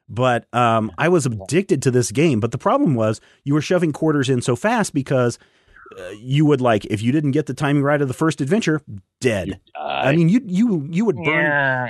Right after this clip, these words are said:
Speaker 2: and then
Speaker 1: could
Speaker 2: you'd
Speaker 1: burn
Speaker 2: turn
Speaker 1: through
Speaker 2: into a skeleton and
Speaker 1: Yeah, yeah.
Speaker 2: collapse.
Speaker 1: You would burn through about two, two to five dollars easily within five minutes. But it was a game that people were lined up to play because it was, because it was something that was so new,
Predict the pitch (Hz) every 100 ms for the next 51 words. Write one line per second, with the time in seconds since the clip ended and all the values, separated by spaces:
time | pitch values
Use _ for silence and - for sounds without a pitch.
0 | - 143 151 147 147 180 143 143 170 131
1 | 123 - 123 117 117 117 110 104 113 117
2 | 113 113 87 143 202 139 135 147 147 143
3 | 127 120 104 - 156 160 - 202 175 -
4 | 143 113 110 110 110 87 85 - _ -
5 | 170 160 139 120 110 104 104 - 107 92
6 | 85 90 73 71 - _ _ _ - 147
7 | 143 139 156 160 113 165 120 117 104 107
8 | 127 160 143 - 107 147 135 110 131 117
9 | 101 - 120 107 123 113 104 131 123 123
10 | 107 82 - - 151 156 123 107